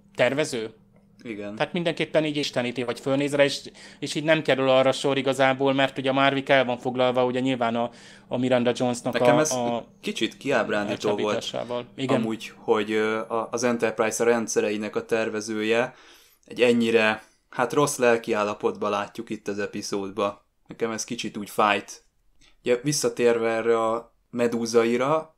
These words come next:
Speaker 2: én sokkal jobbnak láttam volna, hogyha nem mutatják meg. Emlékeztek a ponyvaregényre? Én valahogy úgy képzelném el, hogy kinyitják, megnézik, egy kicsit fénylik,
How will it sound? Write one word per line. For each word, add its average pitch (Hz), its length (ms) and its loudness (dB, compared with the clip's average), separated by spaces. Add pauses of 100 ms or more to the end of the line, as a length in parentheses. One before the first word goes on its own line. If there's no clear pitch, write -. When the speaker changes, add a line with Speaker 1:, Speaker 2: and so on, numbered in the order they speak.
(120)
Speaker 2:
én 135 600 -4
sokkal 143 400 2
jobbnak 117 520 -2
láttam 117 440 -2
volna, 113 320 -2
hogyha 110 400 -2
nem 117 180 -2
mutatják 101 760 -10
meg. 104 320 -6 (720)
Emlékeztek 123 640 0
a 123 60 -6
ponyvaregényre? 127 920 -2 (400)
Én 120 160 -4
valahogy 113 320 6
úgy 107 160 -2
képzelném 101 680 -8
el, 98 200 -10
hogy 104 180 -12
kinyitják, 143 840 -4 (380)
megnézik, 110 580 -4
egy - 100 -10
kicsit 104 320 -10
fénylik, 120 520 -4